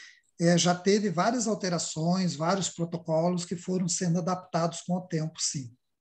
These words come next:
Conforme a, a, a massa, é, a,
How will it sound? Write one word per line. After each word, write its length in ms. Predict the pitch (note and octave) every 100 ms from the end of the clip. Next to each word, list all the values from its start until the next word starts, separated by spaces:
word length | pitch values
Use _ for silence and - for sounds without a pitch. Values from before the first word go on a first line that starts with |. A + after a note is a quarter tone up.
| _ _ _ _ - D#3
Conforme 600 | - F#3 G3+ B3 C4 - - - - _ _
a, 60 | E3 E3+ E3+ F3 D#3+ E3+ -
a, 40 | E3+
a 40 |
massa, 680 | E3 F3 F#3+ - F3+ D3+ - _ _ _ _ _ _ _ _ _ _ -
é, 120 | E3
a, 220 | D#3+ D3